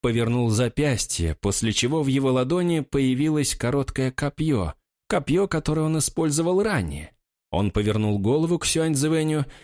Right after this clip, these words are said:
и спросил: «Учитель Сюань, вы верите в мою меткость? Я должен быть в состоянии точно поразить цель в пределах ста пятидесяти метров».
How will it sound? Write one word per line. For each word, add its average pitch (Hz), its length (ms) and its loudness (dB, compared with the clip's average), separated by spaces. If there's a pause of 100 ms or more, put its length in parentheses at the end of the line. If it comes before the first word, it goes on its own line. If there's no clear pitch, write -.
и 143 120 2
спросил: 98 640 -2 (640)
«Учитель 175 400 0
Сюань, 95 460 0 (380)
вы 110 340 2
верите 185 440 0
в 92 80 0
мою 113 280 2
меткость? - 560 -4 (280)
Я 120 260 0
должен 185 440 2
быть 180 200 0
в - 60 -2
состоянии 180 720 0
точно 175 500 -2
поразить 143 460 0
цель 170 240 2
в - 120 -6
пределах 156 600 0
ста - 360 -2
пятидесяти 175 720 0
метров». 131 560 -4